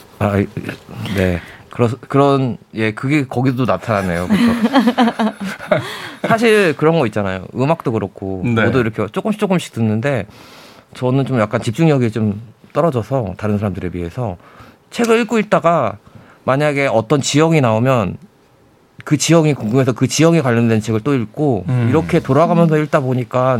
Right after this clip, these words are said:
Speaker 2: 좀 읽는 속도도 느리고 그다음 필요한 정보 위주로만 좀 많이 읽는 것 같아요. 그러니까 그래서 이 문학보다는 그냥 일반서를 많이 읽어요.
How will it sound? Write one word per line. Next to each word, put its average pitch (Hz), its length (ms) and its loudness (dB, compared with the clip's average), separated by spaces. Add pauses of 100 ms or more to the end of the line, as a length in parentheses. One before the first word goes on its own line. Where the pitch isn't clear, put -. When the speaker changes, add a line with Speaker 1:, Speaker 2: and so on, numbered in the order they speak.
Speaker 2:
좀 135 240 -4 (460)
읽는 202 260 4
속도도 190 320 0
느리고 110 600 0 (1300)
그다음 117 220 -6
필요한 277 340 4
정보 127 320 4
위주로만 104 500 2
좀 90 120 -2
많이 85 280 -4
읽는 113 520 -4
것 90 140 -12
같아요. 82 320 -16
그러니까 85 340 -10
그래서 113 240 0
이 98 120 -2 (540)
문학보다는 127 760 2 (640)
그냥 104 380 -4 (100)
일반서를 165 1400 -2
많이 92 200 -2
읽어요. 80 300 -8